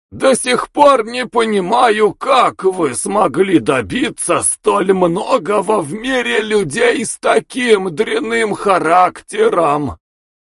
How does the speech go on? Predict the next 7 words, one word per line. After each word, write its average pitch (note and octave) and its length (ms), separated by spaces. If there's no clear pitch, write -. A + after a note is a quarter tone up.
"А F#3+ 120
это B3 260
не C4+ 140
твоих C4+ 480
паучьих A#3+ 600
мозгов A#3 480
дело, B3 420